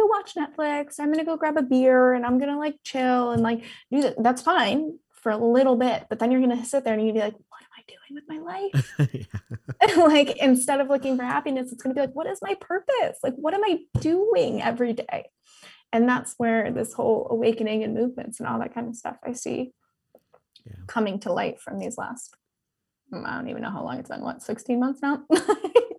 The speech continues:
Speaker 2: Yeah, yeah. It's here in Utah where I'm at, it's been a, a little over a year now, but yeah, it's, it's crazy. And, and you're, you're so right. Like, I, I look at things like TikTok. Like, TikTok took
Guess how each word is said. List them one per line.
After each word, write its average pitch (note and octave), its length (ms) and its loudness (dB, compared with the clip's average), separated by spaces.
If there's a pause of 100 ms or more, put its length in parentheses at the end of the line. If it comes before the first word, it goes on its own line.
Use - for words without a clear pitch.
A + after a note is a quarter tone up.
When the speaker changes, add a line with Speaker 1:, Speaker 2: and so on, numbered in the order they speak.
(320)
Speaker 2:
Yeah, G#2+ 280 -6 (100)
yeah. G#2+ 340 -10
It's - 340 -14 (580)
here C3 200 0
in A#2 320 0
Utah A#2+ 360 0
where A2+ 140 -2
I'm G#2+ 180 2
at, G#2 220 -4
it's G#2 260 -12
been G#2+ 240 -4
a, G#2 320 -8
a - 20 -8
little A2+ 340 0
over G2+ 200 -4
a G2+ 60 -4
year G2+ 260 -6
now, F#2+ 340 -8
but G2+ 260 -14 (120)
yeah, G2+ 380 -14
it's, - 420 -12
it's B2 220 -16
crazy. G2+ 600 -10 (600)
And, G#2+ 380 -8
and C#3+ 200 -2
you're, D#3 120 -6
you're D#3+ 260 -4
so G#3 220 -6
right. B2+ 360 -8
Like, G#2+ 400 -14
I, C3+ 200 -6
I D#3 80 -4
look F#3+ 180 -2
at E3+ 120 -8
things C3+ 200 -2
like G#2+ 220 -6
TikTok. F#2+ 720 -10 (440)
Like, C3+ 160 -12
TikTok F#3 460 -6
took - 300 -6